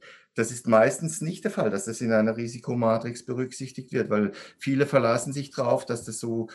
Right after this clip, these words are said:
so stimmt, wie die S A P das ausliefert. Aber das ist ja nur der Anfang oder ein, ein Vorschlag, wie man es machen könnte. Da sind ja auch noch keine Z-Transaktionen oder sowas drin. Und wenn wir die Rollen so granular bauen und wissen,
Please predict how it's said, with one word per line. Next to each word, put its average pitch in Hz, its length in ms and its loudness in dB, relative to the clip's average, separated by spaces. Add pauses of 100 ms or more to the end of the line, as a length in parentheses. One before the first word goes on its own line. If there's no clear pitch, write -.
so 113 200 -2
stimmt, 208 360 0
wie 156 80 0
die 135 100 0
S 131 180 0
A - 40 -8
P 147 240 -4
das 151 160 -2
ausliefert. 117 520 -2
Aber 98 140 0
das 107 220 -2
ist - 80 -14
ja 131 80 2
nur 127 180 2
der 135 180 6
Anfang 135 540 2 (280)
oder 113 280 4
ein, 110 460 4
ein 110 180 2
Vorschlag, 170 560 2
wie 113 80 2
man 117 160 0
es 127 140 -6
machen 143 320 -4
könnte. - 340 -4
Da 107 80 2
sind 113 160 -2
ja 113 140 6
auch 107 100 2
noch 110 140 -4
keine 104 320 0
Z-Transaktionen 147 1040 -2
oder 143 160 -2
sowas 147 420 0
drin. 113 280 -2 (400)
Und 123 260 0
wenn 123 240 2
wir 113 100 2
die 110 140 0
Rollen 120 580 4 (140)
so 123 240 0
granular 110 640 4
bauen 151 360 4
und 113 200 0
wissen, 180 420 0